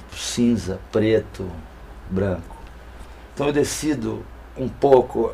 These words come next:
qual que é a cor desse, desse filme. Vamos dizer assim, por exemplo, o Abril. O Abril, conversando com o Valtinho, na troca com o Valtinho, vendo a história,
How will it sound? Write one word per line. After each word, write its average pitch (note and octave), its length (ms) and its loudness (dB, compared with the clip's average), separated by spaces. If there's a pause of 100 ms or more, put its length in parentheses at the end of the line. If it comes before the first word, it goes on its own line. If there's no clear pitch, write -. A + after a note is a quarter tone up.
(120)
qual C#3 220 6
que D3+ 100 4
é D3+ 60 12
a C#3 60 10
cor C#3 360 6
desse, A#2+ 320 2
desse A2+ 360 -2
filme. G2+ 180 -4
Vamos B2+ 160 0
dizer A#2+ 160 4
assim, A2 240 -2
por G#2+ 80 -2
exemplo, G2+ 280 0
o A2+ 100 8
Abril. G#2 440 4 (180)
O A2+ 80 -6
Abril, B2+ 440 0 (180)
conversando A#2 520 -2
com A2+ 120 -6
o G#2 40 -4
Valtinho, G#2 400 -4
na G2+ 100 -4
troca A#2+ 420 6
com - 160 -10
o F#2+ 40 -6
Valtinho, F#2+ 600 -6 (1200)
vendo A#2+ 300 4
a A2 40 8
história, G#2 760 8